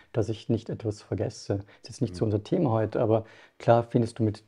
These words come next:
Speaker 1: Zunge, Puls, Befragung irgendwelche energetischen Befindlichkeiten raus, wie eine Leber-Qi-Stagnation, wie feuchte Hitze.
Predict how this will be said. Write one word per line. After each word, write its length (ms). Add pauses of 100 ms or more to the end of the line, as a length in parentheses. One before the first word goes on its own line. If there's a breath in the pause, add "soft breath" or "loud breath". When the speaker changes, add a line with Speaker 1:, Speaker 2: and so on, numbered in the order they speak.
Speaker 1:
Zunge, 320
Puls, 420
Befragung 600
irgendwelche 320
energetischen 500
Befindlichkeiten 840
raus, 280 (320 loud breath)
wie 60
eine 80
Leber-Qi-Stagnation, 920
wie 80
feuchte 400
Hitze. 480